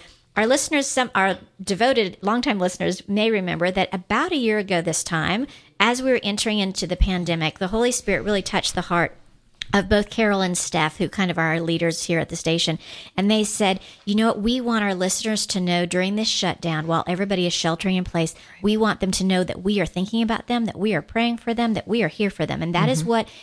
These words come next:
Speaker 1: A M eleven sixty The Quest does. We are here to encourage you and to pray for you. Actually, even right now during our pledge drive, we have got Adoration Guardians in the chapel right now praying for your prayer requests. So when you do call in, ask for a prayer
Speaker 2: Yes.
Speaker 1: request. It will go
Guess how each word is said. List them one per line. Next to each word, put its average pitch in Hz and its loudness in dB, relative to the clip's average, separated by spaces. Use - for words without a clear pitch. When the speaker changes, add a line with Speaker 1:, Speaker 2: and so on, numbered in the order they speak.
Speaker 1:
A 196 2
M 220 2
eleven 214 0
sixty - -4
The 196 -2
Quest - -2
does. - -4
We 202 2
are 185 2
here 170 0
to 156 -2
encourage 214 -2
you 190 2
and - -4
to - -6
pray 220 0
for 214 -6
you. 175 2
Actually, 202 2
even 233 0
right 190 2
now 170 0
during 185 0
our 170 0
pledge 185 -2
drive, 180 0
we 214 0
have 196 -2
got 160 0
Adoration 196 2
Guardians 165 0
in 220 2
the 269 0
chapel 170 0
right 165 0
now 165 0
praying 208 0
for - -4
your 175 0
prayer 175 -2
requests. 165 -2
So 190 0
when 185 2
you 175 2
do 226 0
call 254 -2
in, 233 0
ask 180 0
for 214 2
a 180 2
prayer 233 0
Speaker 2:
Yes. 262 0
Speaker 1:
request. 170 0
It 208 0
will 202 0
go 190 0